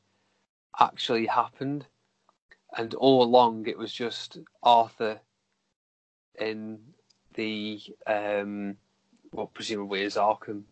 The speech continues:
and he, he, this is what he's imagining in his mind. A lot of people have said that, 'cause if you, if you remember the first scene, um, he's saying, you know, uh, you know, when he was locked up in Arkham, you know, "How,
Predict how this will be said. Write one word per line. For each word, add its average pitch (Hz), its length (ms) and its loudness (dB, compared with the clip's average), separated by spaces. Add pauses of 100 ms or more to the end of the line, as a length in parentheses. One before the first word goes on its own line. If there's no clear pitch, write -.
(180)
and 104 140 -8
he, 98 140 -6
he, 110 220 -4
this 117 180 -2
is - 140 -6
what 110 120 2
he's 110 100 -2
imagining 107 520 -2
in 104 80 -2
his 104 140 -6
mind. 104 420 -2 (880)
A 110 60 0
lot 113 120 4
of 120 80 -8
people 117 220 -2
have 110 80 -8
said 110 200 0
that, 101 140 -6
'cause - 100 -10
if 117 120 -4
you, 127 160 4
if - 180 -4
you 131 80 -2
remember 156 220 2
the 139 80 0
first 143 360 2
scene, 113 320 0 (880)
um, 107 460 -4
he's - 120 -8
saying, 117 260 0
you 110 100 0
know, 104 180 -2 (1500)
uh, - 220 -6
you 113 120 -6
know, 107 80 -6
when 113 140 -4
he 117 80 -2
was 113 200 -4
locked 123 260 2
up 120 140 -8
in 107 100 -2
Arkham, 107 520 0
you 104 60 -6
know, 101 180 0
"How, 110 280 0